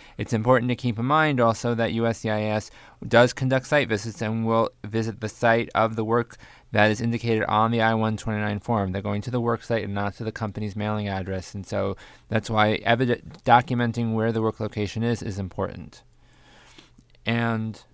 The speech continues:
then you also have your documentation of the end client. Um, if there's a mid-vendor also, the various contractual chain,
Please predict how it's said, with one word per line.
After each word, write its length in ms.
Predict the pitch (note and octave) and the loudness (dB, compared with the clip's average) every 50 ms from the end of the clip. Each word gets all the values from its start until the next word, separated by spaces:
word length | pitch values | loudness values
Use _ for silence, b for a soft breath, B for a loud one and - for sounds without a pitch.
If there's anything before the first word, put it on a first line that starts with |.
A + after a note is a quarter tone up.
| - - | -20 -18
then 220 | A#2 A2 B2 B2 B2 | -10 -8 -6 -4 -4
you 160 | B2 B2+ A#2+ | -2 0 0
also 240 | A#2 A2 - B2 A#2 | -2 -2 -2 -4 -2
have 240 | A2 A#2 A2+ G#2+ | 0 0 0 0
your 100 | G#2+ A2 | 0 0
documentation 760 | G#2 A2 A2 G#2+ G#2 - A2 A2 G#2 G2 G#2 F#2+ - - A#2 - | 2 2 2 2 0 -2 -4 -4 -4 -6 -6 -10 -8 -8 -6 -4
of 120 | G#2+ G2 | -4 -4
the 140 | G2+ G#2+ F2+ | -2 -2 -2
end 180 | A2+ A#2 B2 | -2 -2 -4
client. 580 | A#2+ - A#2+ A2+ A2 A2+ A2+ A2+ A2 A2+ A2+ - B B B B B B - | -2 -2 -2 0 0 0 0 -2 -2 -4 -6 -8 B B B B B B -2
Um, 280 | A2 A2 G#2+ G#2 G#2 | 0 2 2 2 2
if 160 | A2 G#2+ - - | 0 -4 -4 -2
there's 220 | A#2+ A2 A2 F#2+ | 0 0 0 0
a 60 | G#2+ | 0
mid-vendor 460 | A2 A#2 B2 A2+ A2+ A#2+ A#2+ A2+ A#2+ | 0 0 0 0 0 0 0 2 2
also, 500 | A2+ A2+ A2+ A2 - - A#2 A2+ A2+ A2+ | 2 2 2 0 0 0 0 2 2 2
the 120 | A2 G2+ G#2 | 0 -2 -2
various 380 | A2 A2 A2 A2 A2 A2 - | 0 0 2 2 0 -2 -4
contractual 680 | - - A2 G#2 G#2 A2 A2 G#2+ - - A#2+ A2 G#2+ A2 | -4 -8 -8 -4 2 2 2 2 2 -2 -2 -2 -2 -2
chain, 480 | - - - A#2 A2+ A2+ A2+ A#2 B2 A#2+ | -4 -4 -4 -2 -2 -2 -2 -2 -4 -6